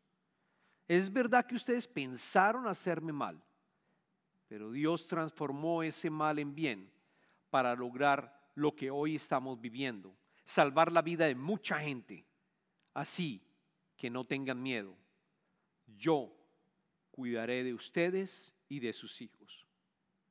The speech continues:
Y así, con el corazón en la mano, José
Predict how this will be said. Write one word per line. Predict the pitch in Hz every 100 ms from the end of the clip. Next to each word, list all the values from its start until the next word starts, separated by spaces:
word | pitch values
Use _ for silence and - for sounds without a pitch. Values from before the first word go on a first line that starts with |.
| _ _ _ -
Y |
así, | 143 135 208
con | 185
el | 165
corazón | 165 131 - 160
en | 156
la | 123
mano, | 113 143 131 107 _ _ _ _
José | _ 120 113 - 127 107 -